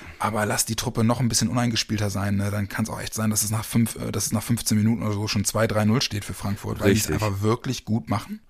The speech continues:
Speaker 2: Richtig, genau. Und da muss man halt auch sagen, ähm, es, äh, la-, lag ja nicht nur daran, dass da unsere, vor allem unsere Defensive, wo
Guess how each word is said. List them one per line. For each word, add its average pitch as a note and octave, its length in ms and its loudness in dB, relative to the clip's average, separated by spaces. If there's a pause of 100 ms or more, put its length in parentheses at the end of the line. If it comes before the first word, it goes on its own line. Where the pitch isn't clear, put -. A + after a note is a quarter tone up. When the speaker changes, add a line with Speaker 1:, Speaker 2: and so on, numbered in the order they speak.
(380)
Speaker 2:
Richtig, C#3 380 4
genau. G#2 200 6
Und G#2 100 4
da G#2 80 8
muss A#2 220 6
man B2+ 160 6
halt B2 140 4
auch F#2+ 140 0
sagen, A2 440 2 (380)
ähm, G2 240 6
es, G2 200 -2
äh, G2+ 220 -4
la-, G2+ 320 2
lag G#2+ 280 2
ja A2 140 6
nicht B2 260 4
nur A#2 120 4
daran, A2 480 4
dass G2+ 220 2
da G2 220 6
unsere, F#2 440 2
vor F#2+ 160 2
allem G2+ 160 6
unsere G2+ 260 4
Defensive, F#2 840 2
wo E2+ 280 0